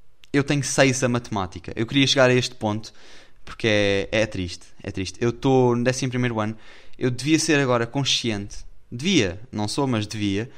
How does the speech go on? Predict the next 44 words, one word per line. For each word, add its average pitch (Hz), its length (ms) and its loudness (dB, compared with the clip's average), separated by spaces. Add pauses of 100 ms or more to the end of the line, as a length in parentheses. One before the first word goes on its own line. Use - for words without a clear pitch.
(300)
ser - 180 2
consciente 165 380 2
para 160 100 0
pensar 151 400 0
que 117 300 -4 (240)
com 143 120 0
seis 170 300 4
a 175 60 6
matemática, 131 680 2
para 156 120 0
onde 147 120 2
é 143 40 0
que 135 100 -4
eu - 20 0
vou? 117 100 0
Para 131 120 4
o 147 40 8
Alentejo? 139 760 2 (920)
Eu 170 60 10
acho 143 140 10
que 165 80 2
eles 151 80 2
nem 165 100 6
me 165 80 4
aceitam 175 400 4
lá. 214 320 0
Eles 143 160 0
dizem 147 240 2
que 151 80 0
a 156 40 2
média 147 300 2
lá, 151 200 6
a - 20 4
mínima, 127 380 0
é 110 80 0
nove, 165 340 2
eu 175 60 0
tenho 180 180 0
que 175 60 -14
ter, 175 240 0 (160)
eu 135 100 -2
tenho 165 160 0
seis, 160 580 0
seis. 131 440 0